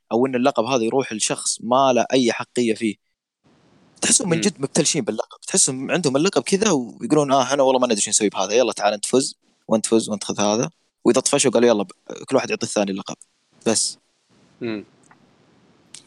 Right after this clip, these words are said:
Speaker 1: واضح ذا الشيء، ما حد يقدر ينكره أبدًا.
Speaker 2: جدًا.
Speaker 1: وبس، أنا خلصت كلامي.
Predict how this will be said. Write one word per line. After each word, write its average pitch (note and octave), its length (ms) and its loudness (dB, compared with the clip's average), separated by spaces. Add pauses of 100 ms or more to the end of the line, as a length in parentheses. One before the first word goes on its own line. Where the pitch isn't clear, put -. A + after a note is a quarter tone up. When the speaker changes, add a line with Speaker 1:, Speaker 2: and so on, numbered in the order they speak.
(180)
Speaker 1:
واضح A#3+ 360 2
ذا A#2+ 60 4
الشيء، - 300 0 (140)
ما - 80 -8
حد D#3+ 200 0
يقدر A#2+ 240 0
ينكره G2+ 280 -2
أبدًا. F#2 260 -6 (580)
Speaker 2:
جدًا. C#3+ 300 -6 (3000)
Speaker 1:
وبس، D#3+ 400 0
أنا B2 160 4
خلصت A2+ 380 2
كلامي. - 300 -4